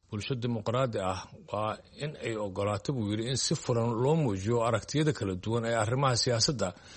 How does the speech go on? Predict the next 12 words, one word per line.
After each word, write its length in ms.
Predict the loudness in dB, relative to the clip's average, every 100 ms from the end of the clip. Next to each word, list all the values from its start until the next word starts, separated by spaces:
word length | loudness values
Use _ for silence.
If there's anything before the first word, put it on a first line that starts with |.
| -8
iyadoo 440 | 2 4 6 4 2 -2 -14 -6
xor 200 | -2 -2
ka 120 | 0 -2
ah 160 | -2
xayiraad 580 | -4 -2 0 2 2 0 -2
ama 180 | -4 -2
dhibaateyn. 520 | -2 -4 -2 -2 -2 -4 -10 -16 _ _ _ _ _ -20 -4
Ergeyga 360 | 0 2 2
Qaramada 400 | 2 2 2 0
Midoobay 400 | 0 0 2 2
ee 180 | 2 2
Soomaaliya, 560 | 2 0 2 2 2